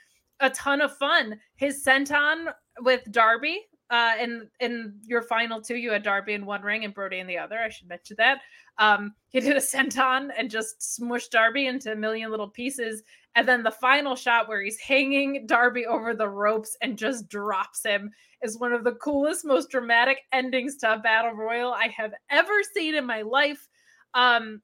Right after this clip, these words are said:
I thought that was really dope. I really liked the sequencing of this battle royal. T-,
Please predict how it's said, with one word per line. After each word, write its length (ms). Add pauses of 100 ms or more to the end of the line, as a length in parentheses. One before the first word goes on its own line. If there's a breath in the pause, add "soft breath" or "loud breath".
I 100
thought 200
that 120
was 140
really 220
dope. 340 (400 soft breath)
I 40
really 280
liked 260
the 60
sequencing 580
of 120
this 160
battle 280
royal. 540
T-, 60